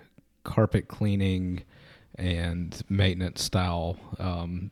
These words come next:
business, and then slowly grew over the years into more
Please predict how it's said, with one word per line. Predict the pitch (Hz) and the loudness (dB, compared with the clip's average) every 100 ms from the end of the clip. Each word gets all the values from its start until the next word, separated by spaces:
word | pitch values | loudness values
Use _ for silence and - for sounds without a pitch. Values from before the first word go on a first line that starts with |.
| - 120 | -8 4
business, | 127 110 110 113 | 6 8 6 6
and | 98 | 4
then | 95 92 - | 4 2 -2
slowly | - - 104 95 92 | -2 4 6 6 6
grew | 95 92 | 6 6
over | 90 87 | 4 2
the | 87 | 0
years | 90 85 87 | 0 0 -2
into | 90 85 90 85 85 - - - _ _ | -4 -4 -2 0 -2 -6 -12 -20 _ _
more | 107 92 92 | 0 2 2